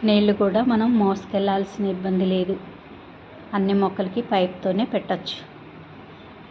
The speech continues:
నేను ఇలాగే టెర్రస్ పైన కొన్ని కుండీలు ఇంకా మడిలాగా కూడా కట్టుకున్నాను. పూల మొక్కలే వేశానండి, నేనేం కూరగాయల మొక్కలు వేయలేదు.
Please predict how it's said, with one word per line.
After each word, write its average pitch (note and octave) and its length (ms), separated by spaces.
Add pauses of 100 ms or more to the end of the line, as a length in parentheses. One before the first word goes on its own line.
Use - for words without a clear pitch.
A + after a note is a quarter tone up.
(1080)
నేను D#4+ 540 (1200)
ఇలాగే G3 420 (300)
టెర్రస్ F#3+ 420
పైన G3+ 300 (580)
కొన్ని G3 260
కుండీలు G3 640 (680)
ఇంకా A3 240
మడిలాగా G3 720
కూడా F#3+ 420
కట్టుకున్నాను. F#3+ 720 (760)
పూల G3+ 180
మొక్కలే F#3+ 460
వేశానండి, F#3+ 680
నేనేం F#3+ 380
కూరగాయల G3 500
మొక్కలు F#3+ 380
వేయలేదు. F#3 560